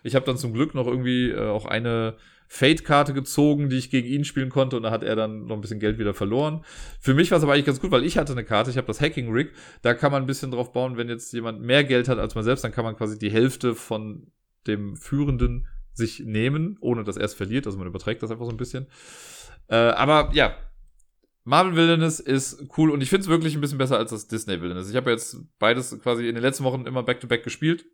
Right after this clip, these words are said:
Und dieses gemeinsame Fate-Deck, das ist es so ein bisschen,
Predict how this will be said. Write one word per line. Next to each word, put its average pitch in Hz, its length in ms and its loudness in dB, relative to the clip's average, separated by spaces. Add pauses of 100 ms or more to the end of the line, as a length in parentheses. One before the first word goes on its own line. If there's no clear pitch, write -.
(880)
Und 123 280 -2 (680)
dieses 151 200 4
gemeinsame 208 460 2
Fate-Deck, 160 720 0
das - 180 0
ist 175 100 0
es 156 140 -4
so 117 60 -8
ein 104 80 -8
bisschen, 117 480 -6